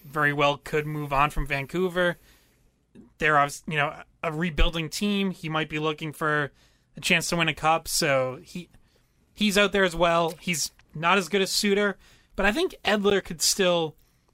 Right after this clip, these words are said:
I think he can still play a top four role and, like, hold his own.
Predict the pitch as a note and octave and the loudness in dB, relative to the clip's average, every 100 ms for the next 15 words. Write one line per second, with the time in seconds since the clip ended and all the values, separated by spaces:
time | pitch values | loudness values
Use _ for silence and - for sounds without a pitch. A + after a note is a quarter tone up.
0 | _ _ _ _ _ _ - D#4 - E4+ | _ _ _ _ _ _ -2 -2 0 0
1 | - - A3 F3+ - F3 D3+ B2+ - C#3+ | 2 2 2 4 4 6 4 4 4 2
2 | C3 - C#3+ B2+ C3 B2+ A#2 A#2 C3 C#3+ | -2 -2 -2 -2 -2 -2 -2 -8 -12 -4
3 | F3 F3+ E3 D3 C#3+ C3 A2 G#2+ | 0 0 -2 -4 -4 -4 -4 -14